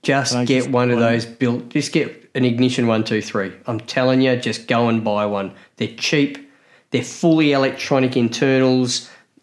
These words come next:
Speaker 1: It works across all the voltage ranges.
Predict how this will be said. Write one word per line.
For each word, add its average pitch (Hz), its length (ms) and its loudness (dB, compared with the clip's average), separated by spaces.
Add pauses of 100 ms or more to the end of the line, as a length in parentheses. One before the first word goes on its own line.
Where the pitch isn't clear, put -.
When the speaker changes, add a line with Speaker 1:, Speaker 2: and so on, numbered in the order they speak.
(240)
Speaker 1:
It 135 160 -6
works 135 400 4
across 117 340 -2
all 135 160 4
the 127 60 2
voltage 120 440 0
ranges. 117 720 0